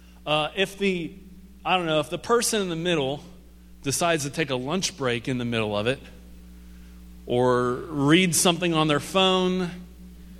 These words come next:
which we didn't have those when I was a kid, but still, just hypothetically.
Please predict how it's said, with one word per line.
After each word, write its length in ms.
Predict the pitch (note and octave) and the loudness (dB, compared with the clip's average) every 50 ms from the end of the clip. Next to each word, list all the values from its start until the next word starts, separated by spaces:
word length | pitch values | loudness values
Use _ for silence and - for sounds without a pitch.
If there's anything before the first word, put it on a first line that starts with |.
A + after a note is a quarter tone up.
| - - - - | -18 -18 -14 -8
which 260 | - B2+ B2+ - - | -4 -4 -2 -2 -2
we 100 | D3 D3 C#3 | 0 0 0
didn't 140 | C#3 C#3 C#3 | 0 -2 -2
have 280 | - D3 D3+ D3+ D3 | -2 0 0 0 0
those 300 | C#3+ C#3+ C#3 C#3+ C3+ C3 | 0 2 2 2 0 0
when 80 | C#3+ C3 | -4 -6
I 80 | B2+ | -6
was 180 | C3 C3+ C3 A#2+ | -6 -6 -6 -8
a 40 | B2+ | -10
kid, 340 | - - C3 B2+ B2+ B2 A#2+ | -8 -6 -4 -4 -4 -4 -6
but 100 | A#2+ A#2 | -6 -4
still, 380 | - - - B2+ B2+ B2 C3 | -4 -2 -2 -2 -2 -2 -4
just 340 | A#2+ A#2 A2+ - - - - | -6 -6 -8 -10 -10 -12 -12
hypothetically. 800 | A2 G#2 G#2+ - A2 G#2+ G2+ G2 G2 G#2 F#2+ - G2 G2 G#2 | -10 -10 -10 -10 -12 -12 -10 -10 -10 -10 -12 -12 -12 -12 -12